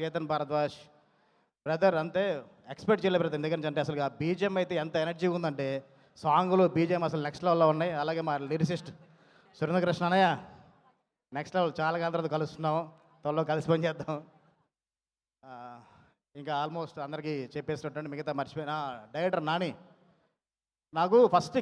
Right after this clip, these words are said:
కథ విన్నప్పుడు అండి మన ప్రసాద్ గారు ఉన్న మా డా-, ప్రొడక్షన్ డిజైనర్ బ్రహ్మ గారు ఫస్ట్ కథ విన్నారు ప్రొడక్షన్లో మన రాజా తర్వాత అందరు టెక్నీషియన్స్ వింటున్నప్పుడు. విన్న తర్వాత నాకు మా బ్రహ్మకర్లి ఒకటే మా-, ఒకటే మాట చెప్పాడు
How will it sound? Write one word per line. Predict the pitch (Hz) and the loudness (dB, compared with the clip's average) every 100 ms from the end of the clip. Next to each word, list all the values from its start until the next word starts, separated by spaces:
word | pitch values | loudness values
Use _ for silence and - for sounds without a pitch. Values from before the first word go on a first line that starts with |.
| - | 4
కథ | 196 | 6
విన్నప్పుడు | 220 226 214 202 | 6 2 2 2
అండి | 196 220 | 4 2
మన | 202 180 | 2 2
ప్రసాద్ | 165 156 214 | 0 2 2
గారు | 196 190 190 | 2 2 0
ఉన్న | 190 | -2
మా | 190 175 | 0 2
డా-, | 151 156 143 135 120 113 | 2 2 0 -2 -4 -2
ప్రొడక్షన్ | 160 156 180 | -2 0 2
డిజైనర్ | 180 175 | 2 2
బ్రహ్మ | 151 156 175 | 0 2 4
గారు | 180 160 | 4 2
ఫస్ట్ | 147 165 - | 0 -2 0
కథ | 165 | 2
విన్నారు | 185 170 | 2 2
ప్రొడక్షన్లో | 139 147 151 160 147 156 | 2 0 -2 -2 0 2
మన | 160 131 123 120 | 0 -4 -6 -4
రాజా | 143 156 156 | -4 -2 -2
తర్వాత | 147 143 135 | 0 0 2
అందరు | 165 180 135 147 | 2 4 0 -2
టెక్నీషియన్స్ | 143 139 156 156 | -4 -6 -6 -6
వింటున్నప్పుడు. | 151 143 139 135 160 226 _ _ _ _ _ _ _ 151 | -6 -6 -6 -6 -8 -10 _ _ _ _ _ _ _ -4
విన్న | 185 | -2
తర్వాత | 202 208 214 208 | 2 4 4 4
నాకు | 208 196 190 190 190 190 180 | 2 2 0 0 0 0 0
మా | 170 156 | 0 0
బ్రహ్మకర్లి | 160 180 185 185 | -2 -4 -2 0
ఒకటే | 165 175 | 2 2
మా-, | 175 170 | 2 2
ఒకటే | 156 147 185 | 0 0 2
మాట | 170 160 | 4 2
చెప్పాడు | 151 151 120 | 0 -2 -6